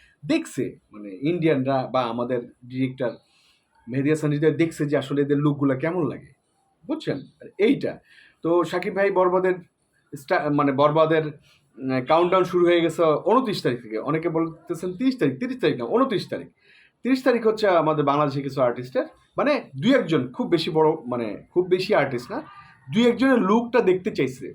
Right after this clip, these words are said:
মনে করেন এইখানকার ওইখানকার ডিরেক্টর দুইজনে মিলে। তার, আহ, এ, মেহেদী হাসান হৃদয়ের গতকালকে শুভ জন্ম-, শুভ জন্মদিন ভাই,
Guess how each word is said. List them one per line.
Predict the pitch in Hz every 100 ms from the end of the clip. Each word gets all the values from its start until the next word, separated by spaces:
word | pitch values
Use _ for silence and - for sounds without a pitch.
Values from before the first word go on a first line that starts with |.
| 117
মনে | 143
করেন | 139 151 156
এইখানকার | 156 160 156 156
ওইখানকার | 143 131 139 147 131
ডিরেক্টর | 127 120 127 117
দুইজনে | 110 127 131 120
মিলে। | 117 107 98 - - - - - -
তার, | 196 170
আহ, | 175 170 165 156 170
এ, | 165 165 180 180 165
মেহেদী | 151 156 165 185
হাসান | 185 180
হৃদয়ের | 170 175 165
গতকালকে | 143 156 139 165 160 156
শুভ | 147 156
জন্ম-, | 156 170 170
শুভ | 156 160
জন্মদিন | 165 160 156 165
ভাই, | 165 226